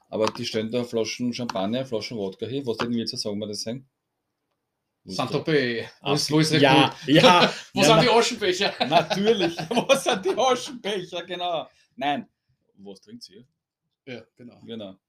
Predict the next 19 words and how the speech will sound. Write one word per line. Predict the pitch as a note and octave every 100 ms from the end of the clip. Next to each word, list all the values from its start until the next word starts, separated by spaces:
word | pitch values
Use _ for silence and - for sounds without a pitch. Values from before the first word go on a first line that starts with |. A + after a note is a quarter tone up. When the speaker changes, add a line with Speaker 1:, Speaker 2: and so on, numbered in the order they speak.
| _ _ _
Speaker 2:
Fahrst | - G#3+
du | C3
nicht | A#2+
mit | C3
dem | A#2+
Auto, | B2 C#3+
nicht? | C3+
Deswegen | C3+ C3+ C3+
trinke | D3 D3
ich |
ja |
nur | D3 C#3
eine | D#3+
Flasche. | - A2 F3+ -
Speaker 1:
<laughs> | _
So | - - -
ist | C#3+ C#3
es. | B2
Speaker 2:
Genau. | B2+